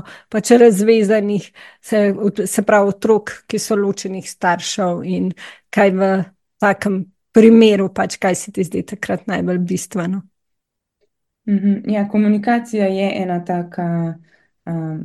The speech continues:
Speaker 2: je v družini v bistvu ključnega pomena, a ne. To je neki temelj za, eh, razumevanje, povezovanje, reševanje izzivov, a ne, in v bistvu prek neke odprte, spoštljive komunikacije z družinskimi člani, a ne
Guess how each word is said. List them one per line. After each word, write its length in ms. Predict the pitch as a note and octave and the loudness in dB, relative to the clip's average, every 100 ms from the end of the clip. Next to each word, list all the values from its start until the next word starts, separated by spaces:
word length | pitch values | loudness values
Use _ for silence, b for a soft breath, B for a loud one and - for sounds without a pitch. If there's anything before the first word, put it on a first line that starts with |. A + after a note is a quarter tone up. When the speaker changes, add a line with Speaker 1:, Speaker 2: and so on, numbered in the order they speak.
| - | -12
Speaker 2:
je 160 | - F3 | -8 -4
v 80 | |
družini 420 | E3+ F3+ F3 G#3 F#3+ | -2 0 4 6 4
v 60 | |
bistvu 240 | F3 - - | 2 -6 -4
ključnega 500 | A#3 A#3 F3+ E3 D#3 | -2 -2 -4 -4 -4
pomena, 520 | F3 D#3+ E3+ F3+ - - | -4 -6 -6 -6 -8 -8
a 100 | - | -8
ne. 240 | - - | -8 -10
To 160 | - E3 | -6 -4
je 80 | E3+ | -2
neki 320 | E3+ E3+ - | -2 -4 -8
temelj 500 | - E3+ E3+ F3 F3 | -4 0 0 0 -2
za, 180 | E3 E3+ E3+ E3+ B B B _ - | -4 -4 -6 -10 B B B _ -10
eh, 40 | E3 D#3+ | -8 -6
razumevanje, 880 | D#3+ E3 E3 F3 F#3 F3+ F3 E3+ E3 D#3+ E3 - _ | -4 -4 0 0 0 -2 -2 -2 -2 -4 -6 -10 _
povezovanje, 1040 | F3+ E3+ E3 E3+ E3+ F3 F3+ E3+ E3 E3 E3+ - - | -8 -6 -4 -2 0 0 0 -2 -2 -4 -8 -10 -8
reševanje 720 | - F3 E3+ F3+ F3+ F3+ F3+ E3+ | -6 -4 -2 -2 0 0 -2 -2
izzivov, 520 | E3 D#3 G#3 G#3+ F#3+ | -4 -2 -2 0 -2
a 100 | E3+ | -2
ne, 160 | F3+ F3+ | -4 -6
in 180 | G3 F3 | -4 -2
v 100 | E3+ | -2
bistvu 300 | F3+ F3 F3+ | -4 -8 -8
prek 220 | F3 E3+ | -8 -6
neke 300 | F3+ F3 F3 | -6 -6 -6
odprte, 640 | E3 D#3 - A3 G#3 G#3 F#3+ | -8 -6 -4 -2 -2 -4 -6
spoštljive 720 | F#3 - E3+ - G3 G3 F#3 | -6 -10 -10 -4 0 0 0
komunikacije 1120 | F#3 F3+ F3 F3 F3 E3+ E3+ - - E3 E3 E3 b b b | -6 -6 -4 -4 -4 -6 -6 -10 -8 -6 -8 -14 b b b
z 120 | E3+ | -6
družinskimi 600 | E3+ E3 F#3 F3 E3+ E3 | -4 -2 -4 -4 -4 -4
člani, 520 | - F3 F3+ G#3 G3+ | -6 -4 0 0 0
a 100 | F3 | 0
ne 320 | F3+ F3 D#3 | -2 -4 -8